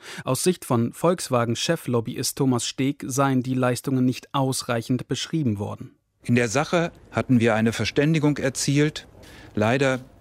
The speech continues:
Speaker 2: ist auf den letzten Metern eine endgültige Einigung daran gescheitert,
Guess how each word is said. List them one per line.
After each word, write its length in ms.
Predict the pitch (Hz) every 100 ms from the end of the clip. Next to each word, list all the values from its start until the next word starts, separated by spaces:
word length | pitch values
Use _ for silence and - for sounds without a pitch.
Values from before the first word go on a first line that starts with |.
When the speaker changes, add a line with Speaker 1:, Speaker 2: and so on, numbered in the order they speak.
| -
Speaker 2:
ist 500 | 120 120 - - -
auf 140 | 110
den 140 | 113 110
letzten 360 | 131 - 120
Metern 420 | 113 135 - 127
eine 280 | 113 101 104
endgültige 600 | 127 147 127 120 104 104
Einigung 500 | 104 131 120 117 110
daran 340 | 107 117 120 110
gescheitert, 720 | 101 110 107 107 113 110